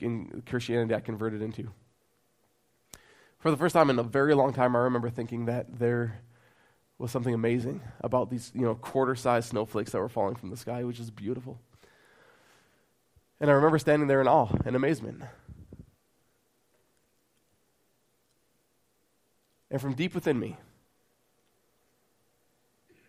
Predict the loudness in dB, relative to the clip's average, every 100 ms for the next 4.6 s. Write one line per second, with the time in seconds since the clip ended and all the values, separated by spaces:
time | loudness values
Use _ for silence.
0 | _ _ -4 -2 2 2 0 -2 -6 -6
1 | -4 -2 0 -2 -2 0 -2 -4 -14 _
2 | _ _ _ _ _ _ _ _ _ _
3 | _ _ _ _ _ _ _ _ -6 -4
4 | -4 -6 -6 -8 -8